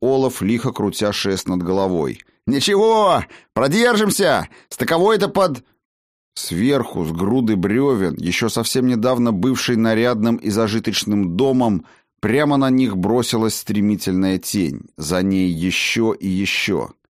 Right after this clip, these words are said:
Отец дружин развернулся, этих тварей он знал. Не то чтобы хорошо, некромантия никогда не была его уделом, но знал.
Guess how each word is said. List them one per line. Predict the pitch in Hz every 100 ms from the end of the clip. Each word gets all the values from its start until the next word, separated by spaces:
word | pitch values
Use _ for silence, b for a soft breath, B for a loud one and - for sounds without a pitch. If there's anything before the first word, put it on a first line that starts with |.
| _ _ _ _ _
Отец | 65 67 101 95
дружин | 87 95 85 95 87
развернулся, | 87 85 98 101 98 - - - - -
этих | 76 - 80
тварей | - 80 76 76
он | 85
знал. | 85 90 71 50 - _ _ _ _ -
Не | 104
то | 185
чтобы | 175 127 107
хорошо, | - 104 101 - 80 60 - -
некромантия | 85 92 98 104 101 - 95
никогда | 98 98 92 104
не | 98
была | 87 92 87
его | 87 85 92
уделом, | 95 90 69 58 - _ -
но | 76 78
знал. | 80 92 67 -